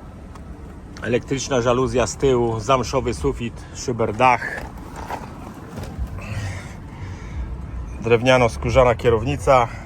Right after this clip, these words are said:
Tutaj mamy Sport, Sport Plus, utwardzanie amortyzatorów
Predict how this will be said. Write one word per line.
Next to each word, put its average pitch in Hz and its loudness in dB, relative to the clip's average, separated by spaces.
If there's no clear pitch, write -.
Tutaj 127 0
mamy 123 2
Sport, 139 2
Sport - 0
Plus, 143 -2
utwardzanie 131 2
amortyzatorów 127 2